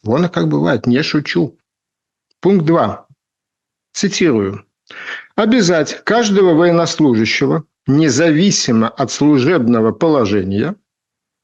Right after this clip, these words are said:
потребовать от вышестоящего начальника". Вы хорошо сидите, да? Вы не падаете?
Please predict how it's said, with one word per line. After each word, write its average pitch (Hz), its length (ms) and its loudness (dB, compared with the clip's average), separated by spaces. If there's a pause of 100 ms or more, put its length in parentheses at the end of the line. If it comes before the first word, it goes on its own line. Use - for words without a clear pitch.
(580)
потребовать 156 1000 0
от 147 260 0
вышестоящего 139 1400 0
начальника". 117 1000 -4 (1040)
Вы 120 100 -2
хорошо 156 300 -4
сидите, 107 460 -4
да? 143 200 -6
Вы 131 80 0
не 127 100 2
падаете? 135 480 -4